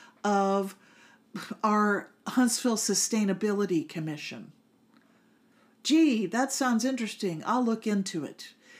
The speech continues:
It's been decades of him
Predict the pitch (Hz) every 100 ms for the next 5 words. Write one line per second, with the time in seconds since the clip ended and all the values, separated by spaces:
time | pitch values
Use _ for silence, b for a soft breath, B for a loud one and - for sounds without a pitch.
0 | B B B B - 285 294 220 285 277
1 | 226 262 294 294 277 220 190 185 185 180
2 | 202 190 156 135